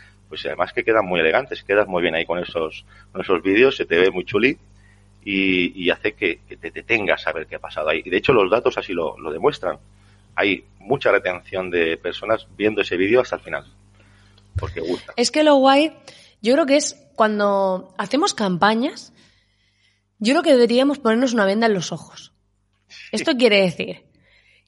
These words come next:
Speaker 2: que nos olvidemos de todo lo que ha hecho todo el mundo hasta ahora,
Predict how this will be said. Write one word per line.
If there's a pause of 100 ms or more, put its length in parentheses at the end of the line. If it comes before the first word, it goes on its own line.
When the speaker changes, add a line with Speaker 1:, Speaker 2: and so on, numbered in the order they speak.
Speaker 2:
que
nos
olvidemos
de
todo
lo
que
ha
hecho
todo
el
mundo
hasta
ahora,